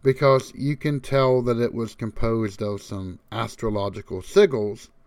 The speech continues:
the symbols based upon astrology, but I couldn't place anything else about it. And it didn't stay up for long.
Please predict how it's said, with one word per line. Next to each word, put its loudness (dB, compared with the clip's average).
the -2
symbols -2
based -6
upon -8
astrology, -2
but 0
I -2
couldn't -2
place 0
anything -4
else -6
about -10
it. -20
And 0
it -2
didn't 0
stay 0
up -4
for -6
long. -6